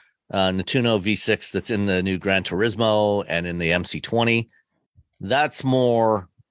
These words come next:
Quadrifoglio style. You know, that's, like, up in the five hundred horsepower range. Um, the, uh, Modena and the G T use the, the two-liter turbo that you'll also find in the base versions of the Stelvio and, and Giulia,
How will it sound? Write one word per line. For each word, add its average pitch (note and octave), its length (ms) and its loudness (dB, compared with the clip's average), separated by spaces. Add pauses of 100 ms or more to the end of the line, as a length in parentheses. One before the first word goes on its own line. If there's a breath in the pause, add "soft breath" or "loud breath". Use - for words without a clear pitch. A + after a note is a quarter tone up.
(360)
Quadrifoglio F#2 720 0
style. A#1+ 480 -6
You D#2+ 80 -6
know, D2 120 -6
that's, - 260 -2
like, E2+ 140 -2 (120)
up E2+ 140 -4
in E2+ 100 -4
the D#2+ 60 -4
five E2 400 -2
hundred D#2 240 -6
horsepower C#2+ 540 -2
range. G1+ 360 -8 (600 loud breath)
Um, F2 460 0 (160)
the, G2+ 600 0 (160)
uh, F#2 220 0
Modena C3 380 0
and A2 160 0
the G2+ 80 -2
G A2+ 180 -2
T B2+ 440 0 (360)
use A2 480 0
the, - 100 -10 (180)
the G#2+ 80 -8
two-liter A2+ 420 2
turbo F2+ 540 0
that A2+ 160 0
you'll G#2+ 200 2
also A2+ 260 0
find F2 360 0
in G2 160 -2
the G#2 80 0
base B2 400 0
versions E2 480 -4
of D2 140 -2
the D#2+ 80 -6
Stelvio D#2 560 0
and, C#2+ 180 -8
and D#2+ 180 -6
Giulia, C#2+ 420 -4